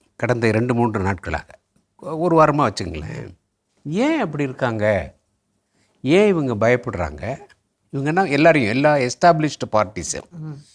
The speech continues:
Speaker 1: ஏன் இவங்க பயப்படுறாங்க? அந்த சைடுல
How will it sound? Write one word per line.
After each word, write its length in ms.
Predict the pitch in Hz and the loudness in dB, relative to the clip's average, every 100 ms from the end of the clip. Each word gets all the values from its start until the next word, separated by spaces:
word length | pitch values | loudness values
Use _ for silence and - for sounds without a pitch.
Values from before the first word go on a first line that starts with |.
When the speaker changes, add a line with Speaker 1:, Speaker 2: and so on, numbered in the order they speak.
| _ _ | _ _
Speaker 1:
ஏன் 200 | 131 175 | -2 2
இவங்க 360 | 175 135 104 98 | 2 0 0 2
பயப்படுறாங்க? 720 | 120 - - 76 65 90 131 - _ _ _ _ _ _ _ _ _ _ _ _ _ | 2 0 -6 -6 -8 -16 -16 -18 _ _ _ _ _ _ _ _ _ _ _ _ _
அந்த 340 | - 185 220 208 | -2 2 2 2
சைடுல 540 | 190 185 196 226 262 | 2 2 -2 -4 -4